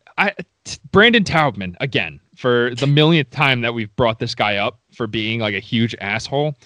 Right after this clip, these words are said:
When he's in Yankee Stadium, he's accusing the Yankees of running a system like this with a camera that was,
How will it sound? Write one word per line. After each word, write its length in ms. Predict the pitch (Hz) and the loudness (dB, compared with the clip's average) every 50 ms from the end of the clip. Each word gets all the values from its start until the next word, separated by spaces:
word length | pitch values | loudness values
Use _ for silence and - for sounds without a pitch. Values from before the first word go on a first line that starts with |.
| _ _ _ _ _ | _ _ _ _ _
When 180 | - 143 160 160 | 0 2 2 4
he's 220 | 170 220 226 185 | 4 2 2 0
in 240 | - 185 208 220 196 | 0 0 0 2 2
Yankee 320 | 180 180 190 185 - - | 2 2 2 2 0 -2
Stadium, 580 | 175 - - 180 180 170 139 117 110 104 104 107 - _ _ | -6 -2 2 4 4 4 4 2 0 -2 -4 -6 -10 _ _
he's 420 | _ - 165 185 202 202 196 - - - | _ -2 0 2 4 4 2 0 -2 -4
accusing 800 | 170 - - - - 208 220 220 160 156 151 139 139 135 135 131 - _ 135 | -4 -4 -4 -2 0 0 2 2 2 2 2 2 2 0 -4 -6 -10 _ -4
the 80 | 135 | -2
Yankees 560 | 123 139 151 170 170 147 143 127 127 120 - - | 0 2 2 2 0 2 2 2 2 0 -2 -2
of 280 | 131 123 117 113 113 - _ _ - - | -2 -2 -2 -2 -6 -14 _ _ -20 -18
running 380 | - 117 123 143 156 160 160 151 | -12 0 2 4 4 6 4 4
a 60 | 139 | 2
system 480 | - - - 160 147 - - 151 131 123 | 0 0 0 0 0 2 0 0 2 4
like 260 | 127 139 156 - - | 2 2 2 0 -2
this 380 | 120 110 104 - - - - - _ _ _ _ _ | -4 -4 -4 -4 -8 -14 -16 -18 _ _ _ _ _
with 420 | 117 117 123 131 131 127 - - _ - | -4 0 0 2 2 0 -4 -10 _ -10
a 80 | 131 - | -10 -8
camera 580 | - - 170 185 185 143 123 107 95 90 95 - _ _ _ _ _ _ _ _ | -4 -2 0 2 2 2 0 -2 -4 -8 -10 -14 _ _ _ _ _ _ _ _
that 260 | - 117 117 117 - - | -2 0 0 0 -2 -4
was, 460 | 113 135 139 147 139 - - - | -2 -2 -2 -2 -2 -6 -12 -20